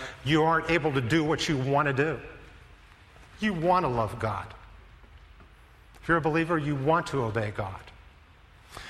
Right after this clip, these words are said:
You want to enjoy close fellowship with Christ. You want your life to be glorifying to God. You want that. But there's this conflict. And the answer is we're to walk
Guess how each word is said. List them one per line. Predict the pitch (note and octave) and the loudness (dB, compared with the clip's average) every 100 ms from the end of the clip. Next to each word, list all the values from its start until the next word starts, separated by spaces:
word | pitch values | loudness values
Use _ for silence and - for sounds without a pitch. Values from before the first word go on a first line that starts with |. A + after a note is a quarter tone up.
| - B2+ | -10 -2
You | D3+ | 0
want | D#3 F#3+ F3+ | 4 4 4
to | |
enjoy | D#3 C#3 C3 E3 C3+ | 0 -2 0 0 0
close | - D3+ C#3 | 2 0 0
fellowship | - C#3 C3+ - C#3 | 0 0 0 -2 -2
with | C3 A2+ | -2 -4
Christ. | - C#3 G#2+ G2 - - - - - - - | -2 -2 -2 -6 -12 -14 -16 -20 -16 -10 0
You | E3 | 2
want | F#3 F3 | 4 2
your | E3+ | 2
life | D3+ E3 E3 - | 4 4 2 0
to | C3 | -2
be | D3+ | -2
glorifying | - C#3 E3 D#3+ C3+ B2+ A2+ G#2 | -2 0 2 2 2 0 0 -4
to | - | -6
God. | F#2+ A2+ F2+ - - - - | -4 -4 -6 -14 -18 -16 -6
You | C#3+ | -4
want | C#3 C#3+ E3 D#3 - | -2 2 2 0 -4
that. | G#2+ - - - - - - - - - - - - - - - - | -6 -6 -12 -18 -20 -20 -20 -20 -20 -20 -20 -20 -20 -20 -20 -20 -12
But | A#2 A2 | -10 -4
there's | B2+ B2+ | -4 -2
this | B2 | -6
conflict. | - C3+ B2+ - F#2+ F#2+ - - - - - - - - - - | -2 -2 -2 -6 -12 -14 -18 -20 -20 -20 -20 -20 -20 -20 -16 -6
And | A2 | -2
the | A2 A#2+ | 0 2
answer | D#3+ D#3+ E3+ D#3 - - | 0 0 -4 -6 -10 -4
is | C3 C3 - - | -2 -2 -4 -4
we're | C#3 | 0
to | C3 | 0
walk | A#2 A#2 C#3 C#3 | 0 0 2 0